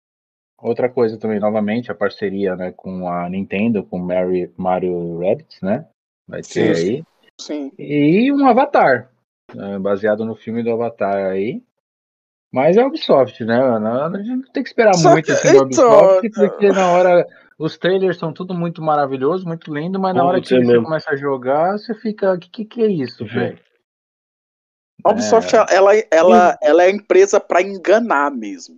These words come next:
Speaker 3: né? Ela é a empresa trazer pra enganar a gente. Vai
Speaker 4: Tem um
Speaker 3: gastar
Speaker 4: vídeo,
Speaker 3: um dinheiro.
Speaker 4: é, falando justamente metendo pau na Ubisoft,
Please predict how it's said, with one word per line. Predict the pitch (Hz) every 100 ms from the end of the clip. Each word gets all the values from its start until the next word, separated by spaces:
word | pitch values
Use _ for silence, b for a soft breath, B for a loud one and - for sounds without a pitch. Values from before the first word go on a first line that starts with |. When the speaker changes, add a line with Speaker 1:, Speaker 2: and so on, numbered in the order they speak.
| _
Speaker 3:
né? | 85 _ _ _ -
Ela | 107
é | 139
a |
empresa | 143 139 170 -
trazer | 185 214 160 151
pra | - 175
enganar | 214 208 220 240 180
a | 247
gente. | 220 131 - - _ _ _ _ _ _ _ -
Vai |
Speaker 4:
Tem | 139
um | 185
Speaker 3:
gastar | 135 131
Speaker 4:
vídeo, | 175 180 - 175
Speaker 3:
um | - - - -
dinheiro. | - - - 127 -
Speaker 4:
é, | 120 117 110 107 104 - -
falando | 131 120
justamente | 147 151 131 120
metendo | 123 117 123 117
pau | 120 113
na | 110 110 101 -
Ubisoft, | 123 110 107 - 139 165